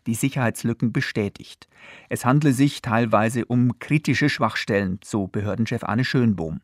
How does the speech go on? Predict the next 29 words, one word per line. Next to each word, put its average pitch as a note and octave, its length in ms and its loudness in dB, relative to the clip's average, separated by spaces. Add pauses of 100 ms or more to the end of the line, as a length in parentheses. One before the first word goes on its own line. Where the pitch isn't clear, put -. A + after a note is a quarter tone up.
(580)
Das - 160 -6
B A#2 140 2
S A#2 100 -4
I D3+ 160 2
war A#2+ 100 8
bereits A2+ 380 2
am A#2 220 0
zweiten A#2+ 440 -2
September A2+ 540 0
von G2+ 200 0
der G#2 240 -2
amerikanischen G#2+ 680 -2
Partnerbehörde A2 840 0
C - 360 -6
I G#2 200 -2
S - 220 -8
A A#2 260 2 (240)
über A#2 180 -2
die A#2+ 80 0
Lücken A#2+ 280 0
informiert A#2+ 640 0
worden B2+ 300 4 (400)
und G2 180 -10
hat - 260 -10
daraufhin A#2 500 0
Unternehmen A2 680 0
und A#2 280 -4
Institutionen A#2 840 0
kontaktiert. - 720 -4